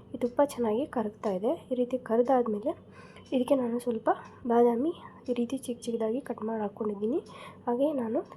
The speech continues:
ದ್ರಾಕ್ಷಿನೂ ಸಹ ಸೇರಿಸ್ತಾ ಇದ್ದೀನಿ. ಈ ದ್ರಾಕ್ಷಿ ಮತ್ತು ಬಾದಾಮಿನ ಆಪ್ಷನಲ್ಲು,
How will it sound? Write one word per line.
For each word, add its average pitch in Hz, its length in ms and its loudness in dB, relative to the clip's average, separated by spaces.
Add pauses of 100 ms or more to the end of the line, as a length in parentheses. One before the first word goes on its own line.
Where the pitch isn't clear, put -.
(300)
ದ್ರಾಕ್ಷಿನೂ 240 440 4
ಸಹ 233 260 -2 (520)
ಸೇರಿಸ್ತಾ 233 420 2
ಇದ್ದೀನಿ. 202 320 -2 (460)
ಈ 285 80 -2
ದ್ರಾಕ್ಷಿ 294 480 2 (180)
ಮತ್ತು 240 360 0 (360)
ಬಾದಾಮಿನ 240 480 6 (140)
ಆಪ್ಷನಲ್ಲು, 233 680 0